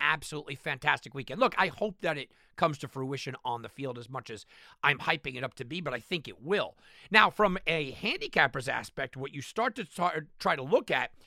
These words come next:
is you start to try to see, okay, I gotta play, uh, situations, right? Situ-, situational football here. I told you guys last weekend. We talked about it the whole time.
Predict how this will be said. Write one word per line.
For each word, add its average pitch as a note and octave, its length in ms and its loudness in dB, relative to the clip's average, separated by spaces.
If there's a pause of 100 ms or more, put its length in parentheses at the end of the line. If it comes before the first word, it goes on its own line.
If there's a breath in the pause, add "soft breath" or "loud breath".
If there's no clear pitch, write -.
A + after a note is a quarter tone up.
(300 soft breath)
is A#3 160 2
you B3 120 4
start C#4 300 4
to B3 100 -6
try G#3+ 200 4
to F#3 80 0
see, D#3 400 -4 (360 soft breath)
okay, F3 300 4 (220 soft breath)
I B3 200 8
gotta B3 200 6
play, E3+ 640 0
uh, D#3+ 220 -6
situations, C#3+ 960 -4
right? E3 240 0
Situ-, - 520 -2
situational A3 640 2
football A#2 340 -6
here. A#2 260 -4
I F#3 80 8
told B3+ 300 8
you E4+ 60 -2
guys C#4 220 6
last B3+ 260 4
weekend. D#3 260 -4 (200 loud breath)
We F#3 140 2
talked G3+ 340 2
about B3 240 6
it A3+ 120 2
the G3 80 0
whole A3 180 8
time. E3 320 4